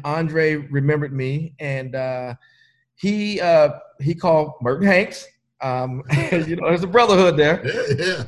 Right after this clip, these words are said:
Speaker 1: And,
Speaker 2: yeah.
Speaker 1: and the next thing I know, uh, 'cause Merton was at the, uh, N F L at the time, Merton comes up to me and he says, "Hey, uh, you want a job?" And I'm like,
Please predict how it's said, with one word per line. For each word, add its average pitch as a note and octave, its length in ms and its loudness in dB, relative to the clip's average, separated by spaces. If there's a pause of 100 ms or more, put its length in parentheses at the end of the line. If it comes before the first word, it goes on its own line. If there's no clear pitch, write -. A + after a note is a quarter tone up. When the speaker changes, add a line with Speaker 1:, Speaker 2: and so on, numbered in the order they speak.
Speaker 1:
And, E3 160 2
Speaker 2:
yeah. E3 120 -6
Speaker 1:
and E3 120 2
the E3 40 0
next G3+ 200 4
thing F#3+ 160 2
I E3+ 60 2
know, G3 400 2
uh, D3+ 460 0
'cause C#3+ 140 -6
Merton F3 280 0
was D#3+ 120 -4
at E3 140 0
the, D#3+ 160 -4
uh, C3+ 400 -2 (140)
N D#3 100 -6
F C#3 120 -8
L F#3 140 0
at - 80 -2
the - 80 -20
time, B2+ 320 -6
Merton D3+ 280 -2
comes C#3+ 260 -10
up C#3+ 120 -10
to C#3 60 -20
me C#3 220 -4
and C#3 80 -2
he C#3 60 -4
says, C#3 160 -14
"Hey, E3 280 -2
uh, C3 140 -4
you C3+ 160 -6
want C#3 160 -8
a - 20 -14
job?" - 380 -6
And A#2+ 100 -20
I'm B2+ 120 -18
like, A#2+ 200 -12